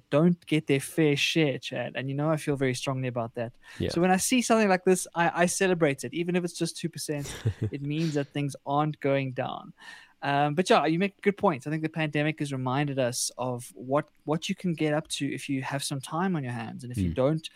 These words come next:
Speaker 1: in-, indulge in social occasions all the time, and if you kind of have some time to yourself, that a, a good book can be a really, really great place to start and a great place to adventure, like you say, through fictional stories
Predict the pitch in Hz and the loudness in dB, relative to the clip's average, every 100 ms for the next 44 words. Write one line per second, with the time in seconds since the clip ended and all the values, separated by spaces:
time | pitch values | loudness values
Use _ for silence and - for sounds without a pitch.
0 | - - _ - 139 127 - 143 131 139 | -20 -20 _ -10 -10 -12 -12 -8 0 2
1 | 151 160 135 131 123 147 - 143 127 139 | 4 2 0 -6 -4 -4 -2 -6 -6 -8
2 | 131 127 123 123 120 135 127 127 120 120 | -8 -6 -6 -6 -8 -8 -8 -8 -10 -12
3 | 123 - 123 120 143 - 131 - 131 131 | -14 -10 -12 -10 -12 -12 -14 -10 -10 -8
4 | 120 - 226 185 160 - _ - - _ | -10 -4 -2 -2 -4 -12 _ -20 -20 _
5 | 151 156 165 - 170 208 - 196 - 160 | -2 -2 -4 -6 2 2 6 2 2 -6
6 | 143 147 147 147 160 160 151 143 139 131 | -2 0 2 2 2 2 0 -2 -4 -2
7 | 131 123 - 123 - - - - 143 - | -2 -2 -4 -8 -6 -8 -8 -12 -14 -14
8 | 139 131 131 _ 135 127 - - 127 120 | -8 -6 -6 _ -4 -4 -6 -8 -8 -4
9 | 131 143 135 120 113 - - 117 123 123 | -2 -2 -4 -8 -10 -10 -8 -8 -8 -12
10 | - 143 147 131 - 135 123 120 120 | -10 -10 -8 -10 -8 -4 -4 -4 -8